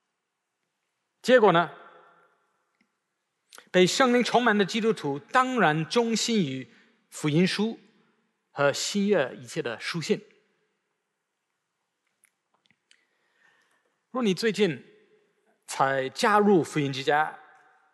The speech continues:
也许你曾经如此的，有如此的感受。St. Helens 教会，呃，Houston 教会，是否有一点极端了，过分看重圣经的教导？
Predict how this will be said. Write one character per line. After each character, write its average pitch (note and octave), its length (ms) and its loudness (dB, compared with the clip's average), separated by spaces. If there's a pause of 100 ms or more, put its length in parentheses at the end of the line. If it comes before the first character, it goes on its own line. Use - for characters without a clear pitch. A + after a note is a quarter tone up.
(100)
也 G3+ 180 6
许 A3 200 0
你 F#3 120 2
曾 F#3 220 -4
经 G3 180 -2
如 E3 180 0
此 D3+ 220 -8
的， C3 460 -4
有 D3+ 180 0
如 C#3+ 140 0
此 D3+ 120 -8
的 C3+ 60 -6
感 - 160 -12
受。 - 220 -14 (1500)
St. D#3 240 -4
Helens - 800 -2
教 D3+ 180 0
会， C3+ 240 -10 (220)
呃， F3+ 140 -10
Houston F3 500 -2
教 F3 120 0
会， D#3 140 -4 (340)
是 - 220 -2
否 C4+ 140 2
有 F3+ 180 2
一 - 60 4
点 F#3+ 280 -2 (320)
极 A#3 300 -2
端 A#3+ 240 2
了， - 640 -4 (140)
过 A#3 380 8
分 D3+ 320 -2 (120)
看 F3+ 400 0
重 D#3 320 -2 (520)
圣 E3 440 0
经 C#3+ 140 -8
的 B2+ 80 -12
教 G#2+ 220 -14
导？ - 180 -20